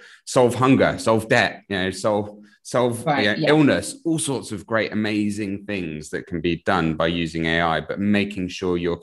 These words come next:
Speaker 1: humanizing it still. So, um, I'd love to get your
Speaker 2: Right.
Speaker 1: thoughts on, on that. And, you know, what are the, the key things that you think that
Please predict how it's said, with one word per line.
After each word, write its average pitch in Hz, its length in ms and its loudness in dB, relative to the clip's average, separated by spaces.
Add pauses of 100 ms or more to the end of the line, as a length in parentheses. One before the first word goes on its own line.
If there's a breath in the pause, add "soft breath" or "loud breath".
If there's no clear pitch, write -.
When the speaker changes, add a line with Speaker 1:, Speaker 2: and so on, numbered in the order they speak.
(100)
Speaker 1:
humanizing 80 640 0
it 65 120 -8 (120)
still. 76 380 0
So, 87 260 2 (420 loud breath)
um, 98 560 2
I'd 113 100 0
love 131 140 2
to 131 80 -2
get 113 160 2
your 117 140 6
Speaker 2:
Right. 110 120 2
Speaker 1:
thoughts - 500 -2
on, 85 520 -4 (160)
on 104 180 0
that. 87 240 -2
And, 90 380 -6 (240)
you 92 80 -4
know, 101 40 -4
what 117 220 0
are 123 40 0
the, 101 500 0
the 104 80 -10
key 98 720 -4 (100)
things 92 380 -2
that 87 60 -6
you 101 160 -2
think 101 360 -6
that - 140 -10